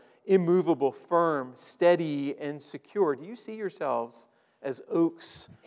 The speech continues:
of righteousness? That describes Christ's redeemed kingdom people both now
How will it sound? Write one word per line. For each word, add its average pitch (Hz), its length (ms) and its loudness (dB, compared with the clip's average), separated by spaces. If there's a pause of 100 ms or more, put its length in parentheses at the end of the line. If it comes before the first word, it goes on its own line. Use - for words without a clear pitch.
(200)
of 120 240 -4
righteousness? 131 720 -6 (280)
That 214 220 2
describes 147 600 0
Christ's - 600 -4 (300)
redeemed 151 680 -10
kingdom 160 380 -10
people 143 340 -8
both 156 340 0
now 123 420 -4